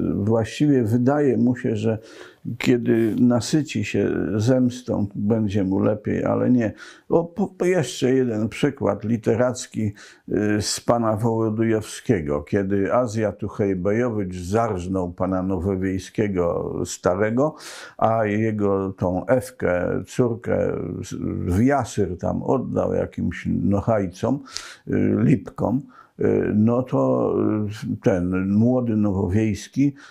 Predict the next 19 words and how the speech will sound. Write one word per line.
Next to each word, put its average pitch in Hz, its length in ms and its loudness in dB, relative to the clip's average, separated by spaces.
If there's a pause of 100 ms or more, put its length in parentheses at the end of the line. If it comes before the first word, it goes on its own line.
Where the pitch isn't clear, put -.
(140)
wy-, 110 340 2 (280)
zapuścił 110 760 0
się 104 220 0
z 92 180 -6
zagonem 104 800 0
aż - 400 -2
na 104 160 0
terytorium 107 800 0
tureckie 113 640 0 (380)
i 131 80 2
porwał 101 680 2
Aiz-, 107 360 0 (100)
Azję 107 380 2
Tuchejbejowicza 101 1080 0
i 123 100 2
potem 123 600 0
go 107 360 -2
tam, 104 260 0
y, 110 40 -6